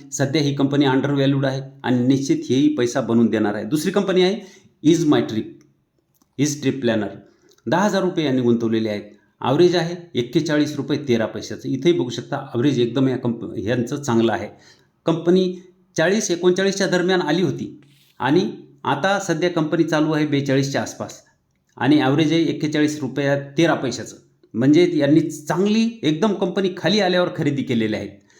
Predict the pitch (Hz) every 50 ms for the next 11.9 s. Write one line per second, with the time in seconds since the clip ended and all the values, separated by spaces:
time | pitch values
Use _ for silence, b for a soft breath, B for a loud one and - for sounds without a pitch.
0 | b b b 120 151 190 233 233 233 214 - 208 196 190 180 185 185 180 175 175
1 | 175 156 120 113 117 127 185 214 220 214 - 208 202 196 - 196 175 165 175 175
2 | 180 180 175 165 165 170 156 160 147 156 147 139 156 151 147 - 143 135 131 156
3 | 156 160 165 180 151 117 113 - - 131 123 120 107 101 101 110 110 - - b
4 | b b b b b b b b b b b _ 185 202 214 226 226 - - -
5 | _ _ - 135 135 160 156 147 147 - 120 113 101 101 101 101 - - - _
6 | _ _ _ _ _ _ _ _ _ _ _ _ _ _ _ - 147 180 180 254
7 | 254 - 214 202 180 196 190 185 185 170 165 180 175 175 - - 160 127 123 127
8 | 123 - 117 113 110 113 104 107 95 90 101 90 - - _ _ _ _ _ _
9 | _ _ - 233 226 208 180 165 175 160 151 143 139 135 147 139 135 135 131 135
10 | 139 135 135 - - - 139 160 - - 214 202 - 180 160 147 147 147 - 160
11 | 160 - - _ - - 98 123 127 127 113 117 117 113 107 98 110 107